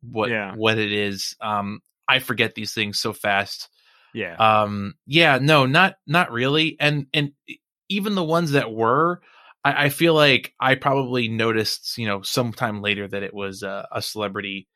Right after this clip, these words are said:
Speaker 1: children's
Speaker 2: Yeah.
Speaker 1: book. And the, the vast majority of them are just, like, a weird way to get, to convince parents to pull the trigger, or, or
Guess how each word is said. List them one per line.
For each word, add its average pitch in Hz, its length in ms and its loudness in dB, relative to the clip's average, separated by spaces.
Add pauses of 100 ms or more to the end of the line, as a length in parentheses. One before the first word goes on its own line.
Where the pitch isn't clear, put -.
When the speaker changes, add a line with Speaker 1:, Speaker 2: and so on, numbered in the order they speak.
(340)
Speaker 1:
children's 123 320 0
Speaker 2:
Yeah. 98 80 -4
Speaker 1:
book. 98 260 -4
And 190 140 -2
the, 220 60 4
the 202 220 -2
vast 208 240 0
majority 131 380 2
of 110 80 -6
them 107 180 -2
are 107 80 -2
just, 123 160 -4
like, 131 80 -2
a 113 80 -6
weird 113 260 -4
way 104 140 0
to 104 80 -4
get, 101 180 -6 (120)
to - 80 -6
convince 107 280 -6
parents 107 420 -4
to 101 60 -12
pull 107 140 -6
the 107 80 -2
trigger, - 160 -2
or, 208 160 2
or 220 300 8